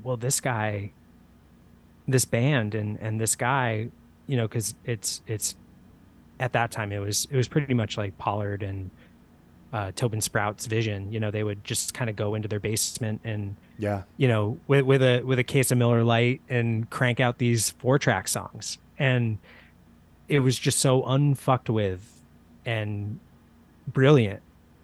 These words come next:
Speaker 1: And it was, it was such, like, a game changer for me because I was like, "Well, all that matters is just doing it."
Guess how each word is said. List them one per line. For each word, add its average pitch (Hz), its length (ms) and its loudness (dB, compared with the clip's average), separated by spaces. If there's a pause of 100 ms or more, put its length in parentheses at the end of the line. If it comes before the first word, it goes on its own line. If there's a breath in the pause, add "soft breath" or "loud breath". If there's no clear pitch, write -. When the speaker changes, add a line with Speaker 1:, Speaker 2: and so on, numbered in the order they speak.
(240)
Speaker 1:
And 135 160 4
it 123 100 4
was, 123 220 2 (100)
it 131 100 0
was 123 200 -2
such, - 240 0
like, 131 120 0
a 110 160 2 (160)
game 127 280 2
changer 107 380 -4
for - 120 -6
me 110 140 -2
because 110 240 -4
I 113 120 4
was 110 160 0
like, 110 340 -2 (580 soft breath)
"Well, 135 120 2
all 143 220 6
that 143 120 4
matters 123 400 0
is 104 140 -8
just - 420 -6
doing 101 300 -2
it." 92 140 -18